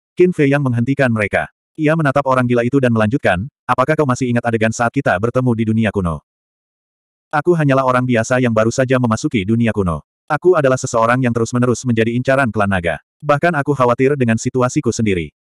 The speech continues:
Namun, kau sama sekali tidak takut. Kau telah menjagaku, melindungiku. Bahkan kemudian,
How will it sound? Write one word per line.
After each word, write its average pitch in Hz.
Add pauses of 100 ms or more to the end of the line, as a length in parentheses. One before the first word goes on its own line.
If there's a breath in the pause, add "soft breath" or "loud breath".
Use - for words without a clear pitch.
(160)
Namun, 135 (200)
kau 170
sama 156
sekali 131
tidak 131
takut. 95 (280)
Kau 160
telah 147
menjagaku, 135 (240)
melindungiku. 143 (1300)
Bahkan 139
kemudian, 139